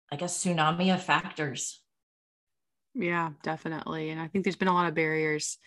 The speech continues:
Speaker 2: like you said, to people actually getting the job that they're wanting,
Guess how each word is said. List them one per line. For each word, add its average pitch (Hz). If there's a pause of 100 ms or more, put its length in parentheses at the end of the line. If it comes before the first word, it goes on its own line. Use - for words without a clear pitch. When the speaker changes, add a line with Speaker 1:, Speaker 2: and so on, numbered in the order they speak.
(360)
Speaker 2:
like 165
you 175
said, 160
to 151
people 160
actually 147 (160)
getting 160
the 156
job 151
that 156
they're 147
wanting, 147